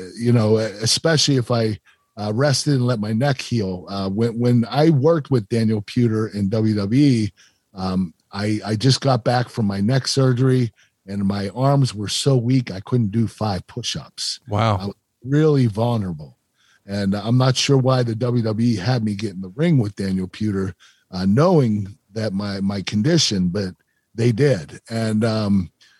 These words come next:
Speaker 1: you know, I ended up getting caught in a situation that it could have been turned ugly, but, uh, fortunately, Daniel pinned himself when it <laughs> happened. He was on his back,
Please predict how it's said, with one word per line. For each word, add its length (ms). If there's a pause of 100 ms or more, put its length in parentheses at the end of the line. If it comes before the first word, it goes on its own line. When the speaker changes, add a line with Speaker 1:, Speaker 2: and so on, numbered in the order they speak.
(140)
Speaker 1:
you 100
know, 160
I 160
ended 200
up 120
getting 240
caught 280
in 40
a 60
situation 800
that 180
it 80
could 160
have 80
been 300
turned 260
ugly, 360
but, 260 (480)
uh, 180
fortunately, 640
Daniel 640
pinned 260
himself 600
when 140
it 100
<laughs> 160
happened. 440
He 120
was 160
on 140
his 160
back, 400